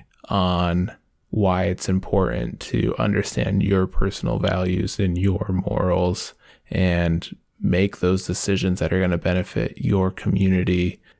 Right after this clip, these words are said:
your state, your country at the end of the day, uh, and make things better, not just for you, but for those future generations. You know, if you can make things one percent better every day, you know, in the long run,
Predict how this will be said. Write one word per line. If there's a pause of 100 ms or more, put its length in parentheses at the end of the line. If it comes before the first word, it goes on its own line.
your
state, (240)
your
country
at
the
end
of
the
day, (320)
uh, (220)
and
make
things
better, (360)
not (320)
just
for
you,
but
for
those
future
generations.
You
know, (280)
if
you
can
make
things (160)
one
percent
better
every
day, (340)
you
know,
in
the
long
run,